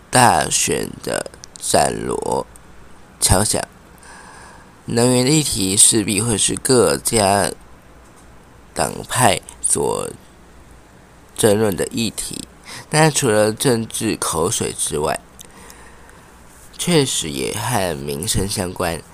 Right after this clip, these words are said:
不能忽视。而核电呢，又是其中的热门。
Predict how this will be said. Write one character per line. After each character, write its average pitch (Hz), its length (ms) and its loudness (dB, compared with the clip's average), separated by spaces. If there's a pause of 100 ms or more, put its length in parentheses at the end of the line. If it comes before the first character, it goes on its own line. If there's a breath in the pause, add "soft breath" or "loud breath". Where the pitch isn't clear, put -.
(200 loud breath)
不 131 180 0
能 57 280 -6
忽 82 300 -8
视。 - 360 -2 (1160 loud breath)
而 131 500 4
核 135 280 0
电 160 240 0
呢， 127 180 2
又 123 260 2
是 120 220 -2
其 - 200 -4
中 101 180 -4
的 90 120 -2
热 98 240 0
门。 57 280 -8